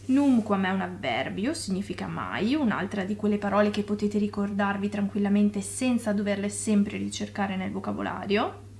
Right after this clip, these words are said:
E questa causale si basa su un confronto strutturato attraverso l'ausilio di tam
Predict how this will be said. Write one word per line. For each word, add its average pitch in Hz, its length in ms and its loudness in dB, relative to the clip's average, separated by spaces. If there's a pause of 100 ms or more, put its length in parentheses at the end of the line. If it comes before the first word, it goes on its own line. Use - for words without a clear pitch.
(540)
E - 80 -8
questa 269 320 0
causale 269 680 4
si - 400 0
basa 196 840 0 (340)
su - 120 -6 (100)
un 269 60 4
confronto 196 960 0 (140)
strutturato 220 840 2
attraverso 202 720 0
l'ausilio 208 640 2
di 196 240 -2
tam 262 640 0